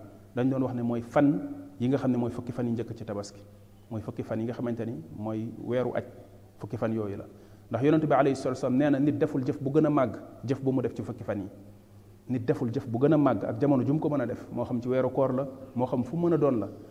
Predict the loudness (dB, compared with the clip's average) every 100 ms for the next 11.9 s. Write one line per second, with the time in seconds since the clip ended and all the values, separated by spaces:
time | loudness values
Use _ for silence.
0 | -20 -10 -2 4 4 4 2 2 2 0
1 | 2 0 0 0 0 -2 -2 0 0 0
2 | 2 2 4 4 4 4 0 0 2 2
3 | 0 -4 -2 -2 0 -2 -6 -10 -10 -6
4 | -4 -4 -6 -12 -18 -20 -20 -20 -20 -12
5 | 2 6 6 4 2 4 4 4 2 4
6 | 6 8 8 6 2 -6 -14 -18 -8 -6
7 | 0 4 6 6 4 2 0 0 -6 -18
8 | -4 0 2 4 4 6 6 6 4 2
9 | 2 0 0 2 2 2 0 -2 -2 0
10 | 0 -2 -6 -8 -4 0 2 0 -4 -12
11 | -16 -20 -20 -20 -10 -2 2 2 0